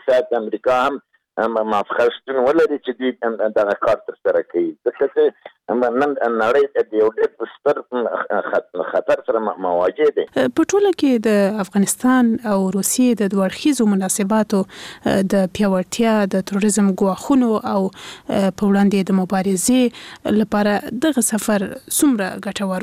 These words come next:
Speaker 2: و؟
Speaker 1: دا یو ډېر ښه سفر خو په هغه شرط باندې چې موږ، م، یوه درسته برنامه ولرو چې وکولی شو چې، م، م، خپل ګاونډیانو ته یا په اصطلاح باندې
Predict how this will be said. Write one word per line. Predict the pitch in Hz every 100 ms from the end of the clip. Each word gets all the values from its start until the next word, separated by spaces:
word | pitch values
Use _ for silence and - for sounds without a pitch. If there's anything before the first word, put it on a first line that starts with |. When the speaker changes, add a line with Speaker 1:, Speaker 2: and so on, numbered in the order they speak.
| 190
Speaker 2:
و؟ | - _ -
Speaker 1:
دا | 156
یو | 170 170
ډېر | 185 -
ښه | 185 190
سفر | 185 139 - - - -
خو | 92 87
په | 95
هغه | 110 139 -
شرط | 147 - 147
باندې | 147 143 -
چې | 135
موږ، | 147 127 135 131
م، | 127 120 113 113
یوه | 107 113 120
درسته | 135 - 113 104
برنامه | 98 95 95 135 135
ولرو | 131 123 120 117
چې | 113 101 - 131
وکولی | 151 147 147 143 139 -
شو | 135 -
چې، | 123 117
م، | 120 110
م، | 104 98 92 -
خپل | - 117 110 104 104 -
ګاونډیانو | 98 98 101 113 120 117 110
ته | 107
یا | 104 -
په | 95
اصطلاح | - 104 117 110
باندې | 107 104 -